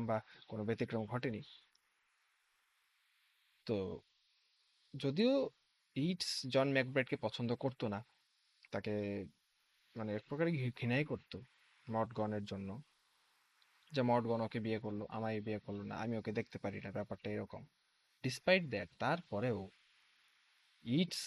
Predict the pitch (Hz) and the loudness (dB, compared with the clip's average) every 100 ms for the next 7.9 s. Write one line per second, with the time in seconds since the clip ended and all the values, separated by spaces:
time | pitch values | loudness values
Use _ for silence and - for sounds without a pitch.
0 | - 120 127 156 131 - 117 - 117 127 | -4 0 2 4 2 0 -4 -4 -4 -6
1 | - 101 101 98 - - 95 131 _ _ | -4 -4 -2 -6 -6 -8 -10 -14 _ _
2 | _ _ 110 113 131 135 - 110 120 131 | _ _ 2 4 4 2 -2 2 4 4
3 | - 120 123 - - 123 _ - 180 123 | 2 0 -2 -4 -8 -10 _ 2 4 2
4 | 104 - - - 127 - - 151 147 147 | -2 -12 -12 -2 0 0 0 2 4 4
5 | 135 123 113 202 269 151 120 127 127 127 | 2 0 -4 -2 -2 0 0 2 2 2
6 | 127 110 120 113 117 - 127 120 101 - | 0 0 -2 -6 -8 -2 2 2 0 -14
7 | - _ _ _ - 113 110 104 | -20 _ _ _ -8 -4 -2 0